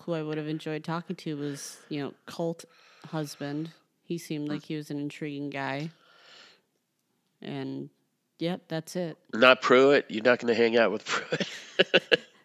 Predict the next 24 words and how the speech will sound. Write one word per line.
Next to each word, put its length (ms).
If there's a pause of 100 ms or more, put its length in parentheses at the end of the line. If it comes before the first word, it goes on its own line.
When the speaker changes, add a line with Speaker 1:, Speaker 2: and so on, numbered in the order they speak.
Speaker 1:
No. 460
Speaker 2:
I 300
Speaker 1:
Pruitt 260
Speaker 2:
mean, 120
he 40
Speaker 1:
gives 80
Speaker 2:
might 160
Speaker 1:
bad 80
Speaker 2:
kill 180
you. 140
Speaker 1:
vibes. 400 (180)
<laughs> 100
Speaker 2:
Yeah, 160
he'd 200
kill 240
you 100
if 120
he 80
said 240
the 80
wrong 260
thing, 400
but 160 (140)
<laughs> 100